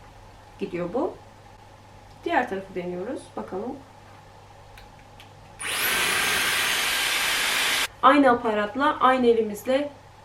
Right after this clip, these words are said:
ikisini de, e, içe doğru yapabiliriz. Diğerini değiştirdiğimiz zaman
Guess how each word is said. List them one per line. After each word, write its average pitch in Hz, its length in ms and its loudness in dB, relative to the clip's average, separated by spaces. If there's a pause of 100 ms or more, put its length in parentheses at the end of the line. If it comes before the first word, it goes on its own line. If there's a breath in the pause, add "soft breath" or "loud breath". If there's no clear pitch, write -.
(160)
ikisini 208 480 -6
de, 254 280 0
e, 208 260 -6
içe 226 260 -4
doğru 214 440 -4
yapabiliriz. 220 840 -6 (1800)
Diğerini 285 500 0 (440)
değiştirdiğimiz 254 680 -2
zaman 202 340 -2